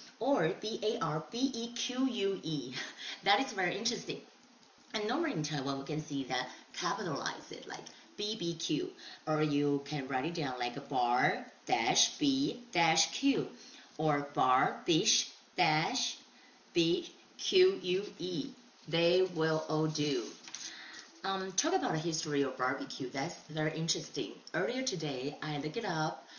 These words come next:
and I Googled it, and I found out that originally it's kind of like a French. It's write it down like a bar R B Q. It's B A R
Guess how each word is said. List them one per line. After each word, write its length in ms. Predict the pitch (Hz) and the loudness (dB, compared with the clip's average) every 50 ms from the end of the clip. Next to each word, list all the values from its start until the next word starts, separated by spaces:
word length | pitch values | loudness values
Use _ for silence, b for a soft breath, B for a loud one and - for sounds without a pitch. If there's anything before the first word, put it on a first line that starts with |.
| B B B - | B B B -8
and 160 | 160 147 139 | -6 -6 -4
I 100 | 143 - | -4 -4
Googled 380 | - - 151 147 170 175 202 262 | -2 -2 -2 0 0 0 0 0
it, 80 | 302 - - - - - - - | -2 -4 -8 -14 -20 -16 -10 -6
and 100 | 190 196 | -4 -4
I 40 | |
found 340 | 185 - 208 202 202 196 175 | -4 -4 -4 -6 -6 -6 -4
out 240 | 180 170 165 156 - | -4 -2 -4 -4 -4
that 320 | 165 160 151 143 - - B B B B B B B | -2 -2 -2 -2 -4 -8 B B B B B B B
originally 680 | 214 214 214 269 285 - 302 233 185 156 143 139 135 - | -2 0 0 0 0 0 0 -2 -2 -2 -2 -2 -2 -4
it's 160 | 185 180 - | -6 -8 -8
kind 220 | - - 240 240 233 | -8 -8 -6 -6 -4
of 80 | 165 | -4
like 180 | 156 147 139 139 | -4 -4 -4 -6
a 60 | 139 | -8
French. 640 | - - 165 170 165 160 147 123 117 120 - - - B B B B B B | -10 -10 -6 -4 -2 -2 -2 -4 -2 0 0 0 0 B B B B B B
It's 420 | 175 175 175 175 180 175 - - | 2 2 2 2 0 -4 -6 -6
write 240 | 156 170 165 170 202 | -6 -4 -4 -4 -4
it 80 | 226 226 | -4 -4
down 280 | 180 147 139 131 131 | -4 -4 -4 -4 -6
like 240 | 131 127 123 - - | -6 -8 -8 -6 -6
a 120 | 139 135 131 - - | -4 -6 -4 -4 -4
bar 460 | 143 143 143 143 147 156 170 185 - - - - - - - - - _ - - - - - 156 | -2 -2 0 0 0 0 -2 -4 -6 -10 -18 -20 -20 -20 -20 -20 -20 _ -20 -20 -20 -12 -4 -2
R 460 | 156 147 262 262 - - - 127 - - - - - - - - | 0 0 0 0 0 0 -2 -2 -4 -8 -14 -20 -20 -18 -10 -8
B 240 | 185 180 190 190 - | -6 -6 -6 -6 -6
Q. 320 | - - 156 131 127 - - | -4 -2 -2 -2 -2 -4 -4
It's 160 | - 147 - - | -6 -6 -6 -6
B 260 | - 180 196 233 - 226 | -4 -4 -4 -4 -2 -2
A 200 | 214 220 - 160 | -2 -2 0 -2
R 460 | 151 143 147 147 147 156 180 - | -2 0 0 2 2 0 0 -2